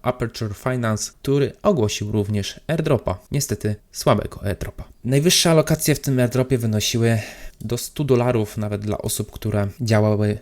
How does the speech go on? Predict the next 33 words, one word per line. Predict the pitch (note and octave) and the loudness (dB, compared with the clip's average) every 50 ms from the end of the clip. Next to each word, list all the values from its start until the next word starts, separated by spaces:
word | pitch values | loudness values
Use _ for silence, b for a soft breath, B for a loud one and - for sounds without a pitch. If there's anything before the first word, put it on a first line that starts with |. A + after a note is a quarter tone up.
| - _ | -8 _
bardzo | - A2+ G#2+ A2+ A2 G#2+ G#2+ G#2+ | -4 2 4 4 4 6 4 4
mocno, | G#2+ G#2 G2+ - - G2+ G2+ | 2 2 0 -2 -4 -2 -2
nawet | G2 G2 G2 - | -2 -2 -2 -2
z | |
socialami | - - G#2+ - - A2+ G#2+ G#2+ G#2 G#2 G#2 G#2 G#2 G2+ | -2 -2 -2 -2 0 0 2 2 2 2 2 2 2 0
i | G2 | 0
tak | - - G2 G2+ | -2 -4 -4 -2
dalej, | G2+ G2+ G2 G2+ G2 G2 G2 | 0 0 0 2 0 0 -2
więc | G2 G2 F#2 F#2 F2+ - - - - - | -4 -4 -4 -6 -8 -10 -12 -10 -6 -4
no | A#2+ | -2
niestety | A#2+ A2 - - - - F#2+ | -2 -2 -2 -4 -6 -6 -8
tutaj | - _ - F2+ | -10 _ -6 -4
bardzo | G2 G2+ G2+ - G2 G2 | -2 -2 -2 -2 -4 -6
słabo | - - G#2+ G#2+ G#2 F#2+ | -4 -6 -4 -4 -4 -4
wyszedł | G2 - - - - | -4 -8 -10 -8 -6
ten | - G2 F#2+ - | -6 -6 -4 -6
airdrop. | G#2+ G#2+ G#2 G#2+ G#2+ G#2 - - - | -8 -6 -2 -2 -2 -2 -4 -10 -14
Zobaczmy | - - A2+ A#2 - C3 A#2+ B2+ B2 - A#2+ A2+ | -12 -10 -10 -4 -2 2 2 2 0 0 -4 -4
sobie, | - A2+ A2+ A2 | -2 -2 -2 -2
jak | F#2 F#2+ | -2 -2
to | - A2+ | -2 -2
wygląda | G#2 G#2 G2 G#2+ G#2+ G2+ G2 F#2+ | -2 0 0 0 0 0 0 -2
na | G2 F#2+ | -2 -4
CoinGecko. | - - - C3 B2 B2+ B2 C3 B2 - B2 A2+ G#2+ A2 B2 - | -4 0 0 2 2 4 2 0 2 2 2 0 0 -2 -4 -6
Jak | - C3 A#2+ | -4 -4 -2
widzicie, | A#2+ A2+ G#2 G2+ - - G2+ F#2+ F#2 - | -2 -4 -4 -4 -4 -2 -2 -2 -2 -4
przez | - - A#2+ A#2+ - - | -2 0 0 0 0 -2
to, | - G2+ G2 | -2 -4 -4
że | F#2+ F#2+ F#2 F2+ F2+ - | -2 -4 -4 -4 -6 -8
strasznie | _ - - - - A#2+ A2+ G#2+ - - G2 | _ -10 -10 -4 -2 -2 -2 -2 -2 -4 -6
polecieli | - - G2+ G2 F#2+ - - G2 F#2 | -4 -2 -2 -2 -2 -2 -4 -4 -4
z | - - | -6 -8
airdropem, | - - - - - - - A2 G#2 G2+ | -10 -8 -4 -4 -2 0 0 -2 -2 -2